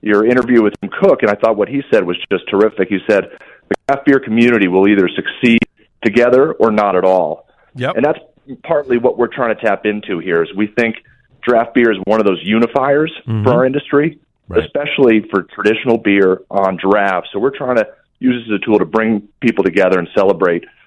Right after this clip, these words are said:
Speaker 1: one of the things that really makes this community special.
Speaker 2: And, and Dan, just honestly, it just tastes better. If your tap line is clean and you do it the right way, your kegs are clean and your tap lines are clean,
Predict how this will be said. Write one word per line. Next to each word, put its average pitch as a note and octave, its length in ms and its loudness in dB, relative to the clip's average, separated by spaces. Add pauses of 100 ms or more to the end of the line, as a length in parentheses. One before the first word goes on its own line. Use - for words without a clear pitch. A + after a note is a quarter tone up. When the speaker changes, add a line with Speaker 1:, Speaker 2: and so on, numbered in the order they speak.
(120)
Speaker 1:
one G#2 140 0
of G2+ 60 0
the F2 180 -4
things F2+ 200 -2
that F2 80 0
really F2 220 2
makes E2+ 260 -2
this F2 120 -6
community E2 380 -4
special. - 480 -2
Speaker 2:
And, D3+ 200 -4
and C#3+ 200 -4
Dan, D3 280 -2
just - 240 -14
honestly, C3+ 500 -6
it C3+ 100 -12
just - 220 -14
tastes F3 220 -12
better. A2 360 -12 (140)
If B2 160 -8
your B2 80 -10
tap F3+ 280 -6
line E3 240 -2
is B2+ 120 -4
clean D3 260 -2
and D3+ 240 2
you B2 80 0
do E3+ 200 0
it A3 80 -2
the D3 100 0
right D#3+ 240 2
way, D#3 240 0
your D3 180 -2
kegs D#3 340 -4
are D3+ 60 -6
clean D#3 320 -4
and D3 100 -2
your B2+ 100 -4
tap D3+ 280 -2
lines D3+ 240 -4
are C3+ 80 -10
clean, D3 300 -6